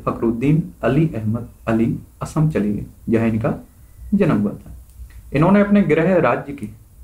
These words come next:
गुवाहाटी हाई कोर्ट में विधि व्यवसाय आरंभ किया। असम के इनके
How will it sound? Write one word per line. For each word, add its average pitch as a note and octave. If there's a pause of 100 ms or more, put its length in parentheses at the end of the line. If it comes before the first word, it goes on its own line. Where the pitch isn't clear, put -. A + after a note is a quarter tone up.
(380)
गुवाहाटी A2+ (460)
हाई B2+
कोर्ट F3
में B2
विधि A2+
व्यवसाय D3 (280)
आरंभ A#2 (180)
किया। A3+ (840)
असम D3
के D#3
इनके B2+